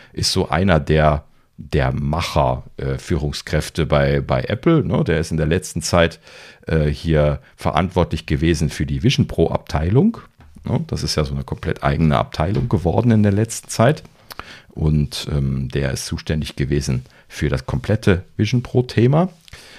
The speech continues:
Und, äh, Mike Rockwell, der, der gilt so als Macher. Ne? Ich, ich glaube, vorher hat er die Apple Watch gemacht, wenn ich mich richtig erinnere. Ähm, und, äh, ne, ist also, äh, sehr erfolgreich in dem,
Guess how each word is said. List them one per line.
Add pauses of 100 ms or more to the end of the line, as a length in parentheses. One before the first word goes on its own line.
(120)
Und,
äh,
Mike
Rockwell,
der,
der
gilt
so
als
Macher. (240)
Ne? (140)
Ich,
ich
glaube,
vorher
hat
er
die
Apple
Watch
gemacht,
wenn
ich
mich
richtig
erinnere. (680)
Ähm,
und,
äh,
ne,
ist
also,
äh,
sehr
erfolgreich
in
dem,